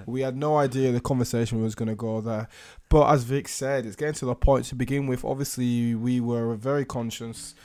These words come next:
of how we came across, but now we feel like we were, we, that was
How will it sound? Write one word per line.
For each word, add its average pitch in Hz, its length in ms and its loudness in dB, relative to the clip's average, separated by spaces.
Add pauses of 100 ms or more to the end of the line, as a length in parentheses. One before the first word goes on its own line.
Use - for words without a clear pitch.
(220)
of 107 460 -12 (340)
how 113 120 -4
we 107 100 -4
came 107 240 -6
across, 117 400 -6
but - 220 -4
now 131 320 2
we 135 80 2
feel 131 220 -2
like 123 260 -4
we 123 80 0
were, 117 360 -4
we, 123 280 -8
that 123 240 -2
was 117 400 -8